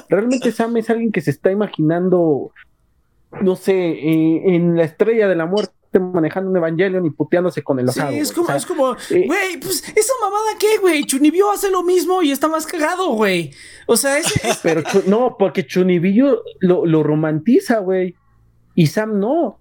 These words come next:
Speaker 2: Ah,
Speaker 1: Sam
Speaker 2: ay,
Speaker 1: está
Speaker 2: aquí
Speaker 1: en un
Speaker 2: no, güey.
Speaker 1: contexto
Speaker 2: El
Speaker 1: muy
Speaker 2: vato, güey.
Speaker 1: culero.
Speaker 2: El vato, el
Speaker 1: Eh,
Speaker 2: vato,
Speaker 1: no,
Speaker 2: güey.
Speaker 1: no,
Speaker 2: Que
Speaker 1: pa-,
Speaker 2: cuando ve a la
Speaker 1: es lo,
Speaker 2: morra rubia es
Speaker 1: no.
Speaker 2: como de, "Ah, bu-, rubia, te necesito". Es como, ¿qué, qué pedo?
Speaker 1: No,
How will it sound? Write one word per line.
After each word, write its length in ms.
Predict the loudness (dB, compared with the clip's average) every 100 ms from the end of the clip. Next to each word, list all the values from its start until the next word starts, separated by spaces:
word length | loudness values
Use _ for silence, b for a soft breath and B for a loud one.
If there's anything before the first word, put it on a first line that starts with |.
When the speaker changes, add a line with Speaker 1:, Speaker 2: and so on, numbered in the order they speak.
| -8
Speaker 2:
Ah, 80 |
Speaker 1:
Sam 280 | -6 -4 -4
Speaker 2:
ay, 80 | -2
Speaker 1:
está 120 | -4 -6
Speaker 2:
aquí 160 | -2
Speaker 1:
en 60 | -2
un 20 |
Speaker 2:
no, 200 | 0 0
güey. 180 | 0 0
Speaker 1:
contexto 260 | -2 0 0
Speaker 2:
El 60 |
Speaker 1:
muy 80 | 2
Speaker 2:
vato, 380 | 0 -2 -2 -2
güey. 260 | 0 -2 0
Speaker 1:
culero. 160 | 0
Speaker 2:
El 60 | 0
vato, 600 | -2 -4 -2 -2 -2 -8 -2
el 100 | 0
Speaker 1:
Eh, 40 |
Speaker 2:
vato, 160 | 0 -2
Speaker 1:
no, 140 | -2 -2
Speaker 2:
güey. 180 | -4 -2
Speaker 1:
no, 220 | 0 -2
Speaker 2:
Que 80 | -2
Speaker 1:
pa-, 60 | -2
Speaker 2:
cuando 160 | -2
ve 80 | -2
a 40 |
la 60 | 0
Speaker 1:
es 60 | 0
lo, 60 |
Speaker 2:
morra 160 | 0 -2
rubia 260 | -4 -2 0
es 60 |
Speaker 1:
no. 60 | 0
Speaker 2:
como 180 | 0 -2
de, 120 | 0
"Ah, 100 | -2
bu-, 160 | 0 0
rubia, 520 | 2 2 2 0 0
te 80 | -2
necesito". 440 | -4 -4 -4 -4 -4 -6 -10 B
Es 80 | -2
como, 240 | 0 0
¿qué, 160 | -2 -2
qué 60 | 0
pedo? 220 | 0 0
Speaker 1:
No, 240 | 0 -2